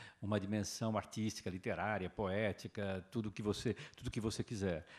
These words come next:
É, e não é uma oposição entre pornografia e erotismo, entre corpo nu, corpo exposto, é, é, ou exibição do corpo masculino em ereção ou não ereção.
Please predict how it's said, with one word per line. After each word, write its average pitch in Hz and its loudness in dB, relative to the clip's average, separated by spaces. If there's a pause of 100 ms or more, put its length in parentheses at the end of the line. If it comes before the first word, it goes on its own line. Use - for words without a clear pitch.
(120)
É, 104 4
e 110 4
não 120 8
é 151 8
uma 147 6
oposição 104 4
entre 98 2
pornografia 107 4
e 101 2
erotismo, 104 4
entre 101 2
corpo 104 2
nu, 107 4 (280)
corpo 113 6
exposto, 107 2 (200)
é, 104 4
é, - -2
ou 107 6
exibição 98 0
do 107 0
corpo 95 -2
masculino 104 0
em 104 2
ereção 107 2
ou 104 2
não 107 2
ereção. 104 2